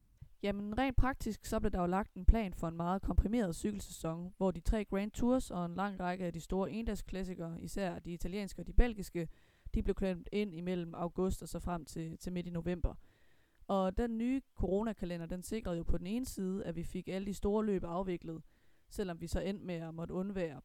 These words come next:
Paris-Roubaix og Amstel Gold Race på grund af nyopblusset coronavirus i Frankrig og Holland. Men den coronakalender betød jo også, at meget, øh, få af de mindre etapeløb og mindre endagsløb på næsthøjeste niveau og på niveauet under det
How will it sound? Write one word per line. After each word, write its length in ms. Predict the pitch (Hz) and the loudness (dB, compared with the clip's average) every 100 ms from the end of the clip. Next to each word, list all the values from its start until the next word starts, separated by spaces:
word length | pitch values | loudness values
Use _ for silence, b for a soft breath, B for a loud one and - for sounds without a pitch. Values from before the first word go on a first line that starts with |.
| 175 | 2
Paris-Roubaix 580 | 175 170 165 190 208 | 2 -2 0 2 2
og 200 | 175 165 | -2 -6
Amstel 240 | 190 - 170 | -8 -8 -4
Gold 300 | 196 214 208 | 0 2 2
Race 280 | 180 180 - | -4 -4 -2
på 120 | 170 | -2
grund 260 | - 185 | 0 -2
af 140 | 170 165 | -2 -4
nyopblusset 640 | 202 185 - 175 170 170 | 0 -2 0 -2 -2 -6
coronavirus 680 | - 170 185 190 170 165 170 | -6 -2 -2 -2 -2 -2 -4
i 40 | 175 | -2
Frankrig 380 | 165 170 - | -2 -2 -4
og 60 | 165 | 0
Holland. 340 | 208 220 185 - b b b b b b b | 2 2 0 -6 b b b b b b b
Men 240 | 202 202 | 2 2
den 280 | 202 247 233 | 2 2 2
coronakalender 680 | - 214 240 262 - 196 180 | 2 6 6 6 0 0 2
betød 380 | 175 175 - 226 | 2 2 4 4
jo 100 | 180 | 4
også, 380 | - 220 - - | 2 0 -2 -4
at 180 | 185 - | -6 -4
meget, 540 | 180 190 214 233 226 - | -4 0 0 0 -2 -4
øh, 200 | 170 170 | -4 -4
få 320 | - 269 262 | 0 0 0
af 120 | 170 175 | -2 -2
de 100 | 185 | 0
mindre 380 | 196 247 202 | -2 0 -2
etapeløb 600 | 170 - 208 214 180 170 | -2 0 0 0 -2 -2
og 100 | 170 | -2
mindre 320 | 180 208 208 190 | -2 -2 -2 -2
endagsløb 580 | 226 208 175 - 175 - | -4 -2 -4 -2 -4 2
på 80 | 180 | 0
næsthøjeste 640 | 196 247 - 180 170 - | 2 2 2 4 2 -2
niveau 380 | 170 160 185 196 | -6 -2 0 6
og 100 | 175 | 8
på 120 | - | 8
niveauet 380 | 180 175 208 180 | 6 6 6 8
under 240 | 226 214 | 6 4
det 280 | 170 175 180 | 2 2 0